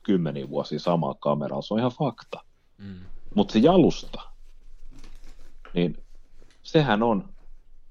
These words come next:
Speaker 1: on, sä ostat kerralla hyvän ja se on ikuinen. Niin sen takia sun kannattaa ostaa saman tien niin hyvä, kun sä pystyt ikinä ostamaan.
Speaker 2: Niin se on, mutta,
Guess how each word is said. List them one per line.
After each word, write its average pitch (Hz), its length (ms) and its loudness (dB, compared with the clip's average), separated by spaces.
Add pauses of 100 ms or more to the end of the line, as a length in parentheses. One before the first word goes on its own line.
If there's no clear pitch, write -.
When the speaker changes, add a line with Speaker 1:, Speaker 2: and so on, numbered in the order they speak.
(320)
Speaker 1:
on, 151 120 -6
sä 170 140 4
ostat - 240 -2
kerralla 131 460 4
hyvän 107 380 4 (300)
ja 95 60 -6
se 98 60 -2
on 92 100 4
ikuinen. - 480 -4 (800)
Niin - 60 -4
sen 202 180 4
takia 117 240 0
sun 120 140 -4
kannattaa 123 400 -2
ostaa 123 320 0
saman 135 400 -4
tien 113 240 0
niin 127 220 -2
hyvä, 117 260 2 (100)
kun - 100 -16
sä - 160 -14
pystyt - 360 -6
ikinä 131 300 -2
ostamaan. - 560 -2 (360)
Speaker 2:
Niin 127 160 -2
se 147 100 2
on, 135 160 2
mutta, 143 340 -4